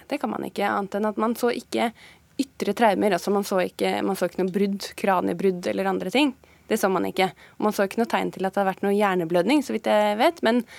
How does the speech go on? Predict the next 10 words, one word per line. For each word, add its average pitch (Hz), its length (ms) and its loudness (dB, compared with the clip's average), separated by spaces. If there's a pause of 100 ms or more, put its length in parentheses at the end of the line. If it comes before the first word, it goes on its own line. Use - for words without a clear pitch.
(420)
likevel 240 480 2
så 226 160 0
er 220 220 2
det 220 80 2
en 233 160 2
rekke - 240 -2
andre 208 160 0
måter 185 320 -2
du 180 160 -2 (180)
kan 190 400 -2